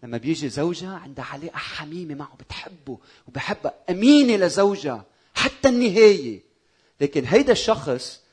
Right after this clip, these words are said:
شغلته بس يطيع. الشخص يلي بيفكر بس يطيع ربنا هو بعده عبد وليس ابن. لكن الابن هو يلي بيعرف ربنا معرفة شخصية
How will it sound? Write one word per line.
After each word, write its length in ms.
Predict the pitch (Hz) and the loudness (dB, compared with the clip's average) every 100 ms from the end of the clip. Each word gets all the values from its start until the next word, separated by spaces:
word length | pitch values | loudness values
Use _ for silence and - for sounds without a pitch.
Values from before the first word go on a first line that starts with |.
| _ | _
شغلته 440 | - 185 185 180 160 | 2 4 4 0 4
بس 360 | 170 175 - - | 4 4 -8 -12
يطيع. 440 | 135 135 170 131 98 - _ _ _ _ _ _ _ _ _ - | -12 -4 -2 -2 -4 -14 _ _ _ _ _ _ _ _ _ -8
الشخص 520 | 156 269 262 269 - | -2 0 0 -2 4
يلي 180 | 220 208 | 6 6
بيفكر 600 | 196 196 262 - 226 180 - | 4 4 2 4 4 4 4
بس 300 | 277 - - | 4 2 -2
يطيع 500 | 247 - 240 196 175 | -2 2 4 4 6
ربنا 540 | 185 123 120 113 135 _ _ _ _ _ _ _ _ _ _ _ | 6 4 -6 -6 -6 _ _ _ _ _ _ _ _ _ _ _
هو 200 | - 156 | -4 -2
بعده 360 | 143 156 139 117 | 2 2 0 -2
عبد 400 | 107 127 110 101 | -2 -2 -4 -6
وليس 400 | 104 107 110 - | -8 -8 -8 -12
ابن. 280 | 92 - 87 _ _ _ _ _ _ _ _ _ _ _ _ - | -18 -20 -20 _ _ _ _ _ _ _ _ _ _ _ _ -4
لكن 300 | 135 165 147 | -2 0 0
الابن 640 | 139 - 285 254 175 92 - _ _ _ _ _ 117 | 4 6 8 8 4 0 -18 _ _ _ _ _ -8
هو 100 | 117 | -2
يلي 280 | 123 127 | 0 0
بيعرف 640 | 127 135 147 131 120 - 123 | -2 -2 -2 -2 -8 -12 -8
ربنا 340 | 123 - 113 | -8 -8 -8
معرفة 460 | 113 117 113 104 113 | -6 -6 -8 -16 -18
شخصية 640 | - - - 127 117 104 | -18 -16 -14 -14 -16 -20